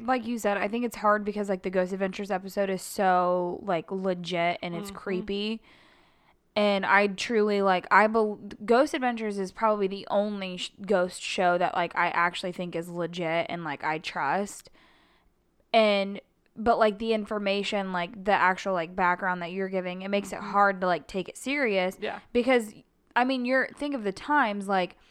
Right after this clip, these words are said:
Speaker 1: if they're trying to make alcohol or they don't know that they made alcohol or whatever the case may be, they could have easily just all fucked themselves up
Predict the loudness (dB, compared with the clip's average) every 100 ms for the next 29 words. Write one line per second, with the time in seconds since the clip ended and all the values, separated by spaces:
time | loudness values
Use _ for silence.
0 | _ _ _ _ _ _ 0 2 2 2
1 | 2 0 2 2 2 0 0 8 10 10
2 | 6 4 4 6 4 4 4 6 6 4
3 | -2 0 0 0 2 2 2 0 0 2
4 | 2 2 2 4 4 2 -2 -2 -4 -4
5 | -8 -6 -4 -2 -2 -6 _ _ _ _
6 | _ _ _ _ _ _ _ 0 2 4
7 | 2 0 0 0 0 0 -8 -2 2 2
8 | 4 4 4 2 -6 2 2 4 4 4
9 | 4